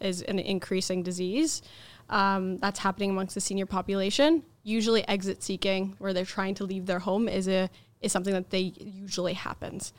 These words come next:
So when they do that, they try to leave their home, and we've had clients that through the night,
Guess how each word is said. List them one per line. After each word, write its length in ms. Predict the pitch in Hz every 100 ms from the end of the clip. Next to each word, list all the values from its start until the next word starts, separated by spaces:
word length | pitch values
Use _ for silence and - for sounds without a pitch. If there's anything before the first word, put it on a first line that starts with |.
| - _
So 120 | -
when 80 | 208
they 100 | 208
do 260 | 202 240 262
that, 200 | 208 190
they 80 | 190
try 160 | 226
to 60 | 202
leave 160 | 190 180
their 120 | 185
home, 320 | - 269 254
and 220 | 233 196
we've 160 | 202 202
had 240 | - 202
clients 460 | - 196 190 190 190
that 360 | 185 180 180 - - _ _
through 140 | 196 190
the 80 | 185
night, 460 | 208 226 214 -